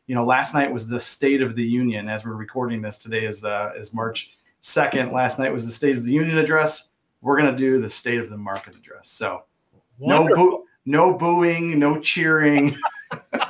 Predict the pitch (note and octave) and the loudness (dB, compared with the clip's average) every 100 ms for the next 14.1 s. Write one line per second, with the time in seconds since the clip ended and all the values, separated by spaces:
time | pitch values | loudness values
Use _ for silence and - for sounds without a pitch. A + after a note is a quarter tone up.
0 | - D#4 - C4 - - - - - - | -4 -4 -2 -4 -4 -8 -8 -6 -8 -8
1 | - - - - _ _ - - C#4+ C#4 | -12 -12 -12 -12 _ _ -16 -6 -4 -4
2 | C4 C#3 C3+ D#3+ - D#3+ D3+ C#3+ C#3 D3 | 0 0 2 0 2 2 4 2 2 0
3 | F3 E3+ D#3+ D3+ D3+ C#3+ B2+ A2 G#2+ - | 0 0 0 0 2 4 4 4 4 0
4 | B2 C#3+ B2+ D#3 C#3 D3 E3 - - - | 0 0 2 0 2 2 2 0 -6 -10
5 | - - - - G3 D3+ D#3+ E3 F3 D3+ | -2 -2 -2 -2 -2 -2 -2 -2 -2 -4
6 | - - - - C#3 - D3 - C3 B2+ | -6 -8 -8 -8 -12 -2 -2 0 -2 -2
7 | - _ - - - - F3 F3 G#3 G3 | -8 _ -20 -16 -12 0 2 4 4 2
8 | - G#3 F#3 - F#3 G3+ C#3 - C#3+ C3 | 4 4 4 2 2 4 2 2 0 0
9 | C3 C3 B2+ B2+ B2+ - C3 C#3 C#3 B2+ | 2 2 4 2 0 -2 -4 -2 -2 -2
10 | A#2 A#2+ A#2 B2 B2 A#2+ C3 C3 B2+ B2 | -2 -2 -2 -4 -4 -4 -2 -2 -2 -6
11 | - G2+ - C3 A2+ F#2+ A#2 - - _ | -8 -10 -8 -2 -2 -2 -4 -10 -16 _
12 | _ - - C3 B2 - _ _ - C3+ | _ -18 -6 -4 -4 -10 _ _ -4 -2
13 | A#2 C3 B2+ B2+ A#2+ A#2 A2+ A#2+ A#2+ A#2 | 0 -2 -2 -4 -2 -2 -4 -2 -2 -2
14 | A2+ | -4